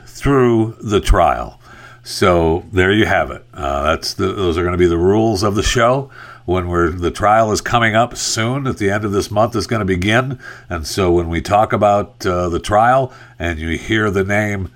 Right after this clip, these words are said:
Alec Baldwin, you will hear that. And when I say his first name, Alec, you will hear that.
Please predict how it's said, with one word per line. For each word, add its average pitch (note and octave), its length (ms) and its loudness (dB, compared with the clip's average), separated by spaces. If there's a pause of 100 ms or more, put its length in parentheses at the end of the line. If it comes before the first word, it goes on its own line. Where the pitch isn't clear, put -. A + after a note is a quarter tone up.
(320)
Alec G#2+ 360 0
Baldwin, C3 640 2 (1600)
you F2+ 240 0
will E2+ 120 4
hear F#2+ 220 2
that. A2+ 480 0 (480)
And G2+ 260 0
when G2+ 140 4
I F#2+ 160 4
say G#2+ 320 0
his G#2 220 0
first B2+ 400 0
name, A#2 400 0 (240)
Alec, A2+ 560 0 (880)
you F#2+ 320 2
will F2 140 6
hear D#2+ 200 2
that. D#2 480 0